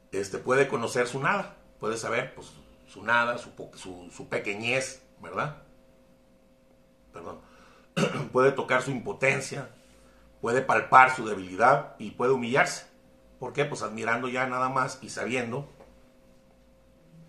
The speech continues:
que estas gracias y que estos consuelos fueron nada más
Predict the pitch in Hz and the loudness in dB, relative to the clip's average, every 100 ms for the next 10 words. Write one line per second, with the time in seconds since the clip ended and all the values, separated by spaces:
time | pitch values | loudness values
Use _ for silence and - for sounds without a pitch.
0 | - _ _ - 107 120 127 120 127 127 | -20 _ _ -8 -2 -2 0 2 6 4
1 | - 71 - - - - - - 95 117 | 4 -6 -10 -20 -20 -20 -20 -18 -4 -2
2 | 123 139 131 127 127 139 165 - 113 117 | 0 -2 -4 -2 2 2 0 -4 -6 0
3 | 117 117 120 | 0 0 -2